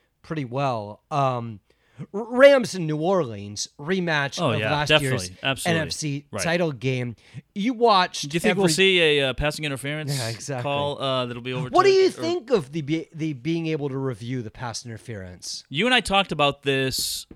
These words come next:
Speaker 2: It was one of the last, uh, I think it was actually the last episode of season two. Uh,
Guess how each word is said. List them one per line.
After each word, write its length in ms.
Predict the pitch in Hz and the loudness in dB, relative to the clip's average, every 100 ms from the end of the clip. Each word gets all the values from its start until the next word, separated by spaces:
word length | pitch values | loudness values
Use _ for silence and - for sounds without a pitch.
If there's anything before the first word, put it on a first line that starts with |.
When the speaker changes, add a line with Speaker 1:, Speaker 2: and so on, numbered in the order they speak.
| _ 139 | _ -8
Speaker 2:
It 40 | |
was 120 | 135 | -4
one 140 | 160 180 | -4 -2
of 40 | |
the 80 | 139 | 0
last, 500 | 135 160 175 - 147 | 0 0 -2 -6 -6
uh, 300 | 127 120 113 | -4 -4 -6
I 60 | 120 | -8
think 140 | 202 | -8
it 40 | |
was 120 | 180 147 | -4 -2
actually 280 | 160 143 | -4 -4
the 60 | 113 | -6
last 380 | 113 131 143 131 | -4 -4 -4 -8
episode 360 | 131 123 113 | -10 -10 -10
of 120 | 110 - | -10 -8
season 300 | 123 107 95 | -8 -8 -10
two. 440 | 139 127 98 101 _ _ _ _ _ _ - | -8 -8 -8 -14 _ _ _ _ _ _ -6
Uh, 440 | 117 110 107 | -4 -4 -6